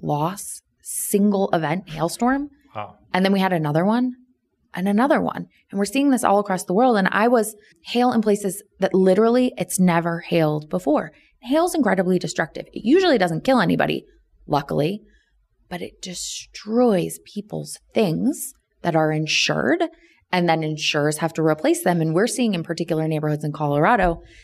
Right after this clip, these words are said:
Speaker 1: that people are paying ten X hail premiums. And I was in a conversation recently, a closed door insurance conversation, where very straightforwardly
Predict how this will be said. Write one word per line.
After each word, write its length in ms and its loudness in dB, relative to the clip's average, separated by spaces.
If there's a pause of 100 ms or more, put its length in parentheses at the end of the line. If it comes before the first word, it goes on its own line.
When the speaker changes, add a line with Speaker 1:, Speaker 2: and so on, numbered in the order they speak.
(140)
Speaker 1:
that 160 -2
people 260 0
are 120 2
paying 680 -2 (440)
ten 440 -4
X 380 -8 (100)
hail 180 -2
premiums. 640 -4 (600)
And 160 -6
I 180 2
was 160 2
in 80 2
a 60 0
conversation 600 -2
recently, 440 -6
a 60 -8
closed 360 -2
door 160 0
insurance 420 -4
conversation, 800 -2 (460)
where 640 4 (880)
very 640 2
straightforwardly 1600 -2